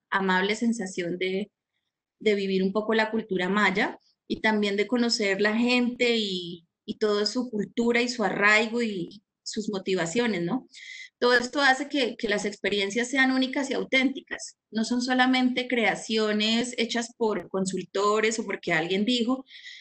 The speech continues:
sino que realmente todo hace parte de la experiencia. El taxista que te atendió muy bien, para mí, por ejemplo, fue uno de los puntos súper positivos en Guatemala. La calidez de la gente, la disposición para, para siempre ayudarte.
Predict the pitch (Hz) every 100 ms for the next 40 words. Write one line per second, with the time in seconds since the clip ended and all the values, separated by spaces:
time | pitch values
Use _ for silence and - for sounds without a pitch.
0 | _ - 233 226 240 240 254 262 254 254
1 | 254 269 254 262 262 262 247 247 240 208
2 | - - 202 240 226 208 - 175 170 180
3 | 180 180 - - 254 254 247 240 226 185
4 | 180 175 175 180 196 208 247 254 214 196
5 | 190 _ _ _ - 190 185 185 190 214
6 | 214 208 208 233 226 226 208 - 196 185
7 | 208 269 262 226 220 196 202 - 208 208
8 | 220 233 214 - 170 208 202 - - -
9 | - - _ - 220 214 196 190 185 185
10 | 202 208 214 226 - 185 180 175 - 190
11 | 190 190 220 208 208 214 220 214 196 -
12 | _ _ 220 202 202 196 196 220 220 208
13 | 233 233 - 190